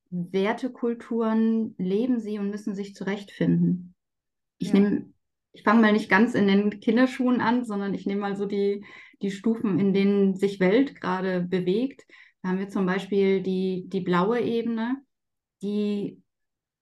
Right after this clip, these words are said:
Speaker 1: sehr auf Hierarchie aufsetzt. Ne, du
Speaker 2: Mhm.
Speaker 1: weißt ganz genau, wer steht oben, wer hat was zu sagen, wo ist deine Position in dieser Kette. Und du hast, ähm,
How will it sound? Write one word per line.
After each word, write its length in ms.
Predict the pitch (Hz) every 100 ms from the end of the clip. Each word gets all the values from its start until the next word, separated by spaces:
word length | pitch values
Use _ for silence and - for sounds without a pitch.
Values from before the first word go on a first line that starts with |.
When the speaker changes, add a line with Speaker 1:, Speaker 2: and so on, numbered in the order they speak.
| _ -
Speaker 1:
sehr 580 | 156 175 202 220 220
auf 120 | 196 -
Hierarchie 640 | - 208 196 - 214 220
aufsetzt. 800 | - 180 - - 170 170 - _ _ _ _ _ _ _
Ne, 140 | 214 220
du 60 |
Speaker 2:
Mhm. 40 | 185
Speaker 1:
weißt 220 | 180 180
ganz 260 | 185 190 -
genau, 440 | 190 190 202 202
wer 220 | 180 185
steht 260 | 185 185 180
oben, 360 | 254 247 240
wer 200 | 190 180
hat 160 | 175 -
was 200 | 170 -
zu 120 | 214
sagen, 800 | 202 214 208 208 208 208 208 190
wo 140 | 180
ist 120 | 190 -
deine 280 | 175 175
Position 600 | 170 180 180 180 - 233 220
in 120 | 208
dieser 280 | 202 196 202
Kette. 580 | - 202 - 196 202 - - - - _ _ _ _ _ -
Und 440 | 214 247 254 -
du 120 | 214
hast, 340 | 202 208 - -
ähm, 540 | 208 202 208 208 214